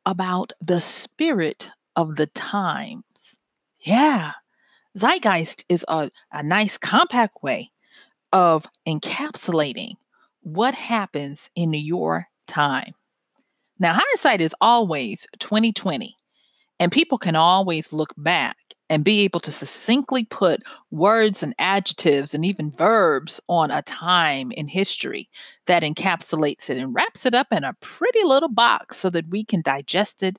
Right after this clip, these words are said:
and understand it. And the reason why I am looking into this today is because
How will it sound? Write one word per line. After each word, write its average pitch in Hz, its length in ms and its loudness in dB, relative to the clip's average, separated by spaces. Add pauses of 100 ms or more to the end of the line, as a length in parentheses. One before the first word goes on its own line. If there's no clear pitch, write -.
and 156 180 -6
understand 139 680 -4
it. - 240 -12 (1080)
And 196 240 4
the 180 140 2
reason 214 500 0
why 143 320 0
I 311 200 -2
am 196 220 6
looking 233 320 2
into 294 380 2
this 254 240 0
today 147 420 -2
is 151 140 -2
because 180 720 2